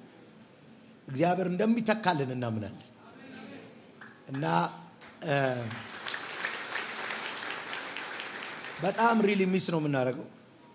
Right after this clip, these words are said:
ግን፣ እ፣ የሚሄደው ወደሚኖርበት ሀገር ነው።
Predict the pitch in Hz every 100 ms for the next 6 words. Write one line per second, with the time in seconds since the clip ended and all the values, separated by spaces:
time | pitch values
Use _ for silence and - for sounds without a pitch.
0 | - - - - - - - - 147 165
1 | 165 - - - - - 147 127 120 117
2 | 123 - - - - - - 143 160 160
3 | 170 170 180 - - - - - - -
4 | - - - 139 160 165 165 151 160 165
5 | 156 165 180